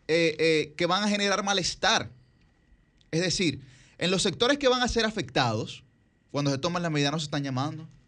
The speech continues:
Pero nosotros vimos aquí cuando el presidente Danilo Medina iba a tomar decisiones que llamaba a todos los sectores. Y, y duró una semana entera consultándolos previamente, antes de tomar las decisiones que iba a tomar.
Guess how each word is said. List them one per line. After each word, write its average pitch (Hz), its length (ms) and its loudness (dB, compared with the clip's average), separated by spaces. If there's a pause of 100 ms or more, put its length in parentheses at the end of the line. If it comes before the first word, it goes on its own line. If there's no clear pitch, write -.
(640)
Pero 156 140 0
nosotros 165 240 0
vimos 165 280 0
aquí 180 160 -8
cuando 156 260 -2
el 147 60 -2
presidente 143 420 -2
Danilo 143 200 -2
Medina 135 320 -2
iba 127 160 -2
a 127 60 -4
tomar 127 260 -2
decisiones 127 460 -6
que 123 120 -6
llamaba 120 280 -2
a 123 100 -6
todos 139 320 -2
los 110 120 -6
sectores. - 520 -12 (460)
Y, 131 240 -4
y - 20 4
duró 151 240 2
una 294 320 0
semana 185 400 0
entera 143 380 0
consultándolos 123 800 -2 (300)
previamente, 170 920 0 (640)
antes 170 300 -2
de 170 100 0
tomar 151 300 0
las 151 140 2
decisiones 143 500 -2
que 139 100 -8
iba 127 120 -2
a 127 40 -6
tomar. 165 380 -4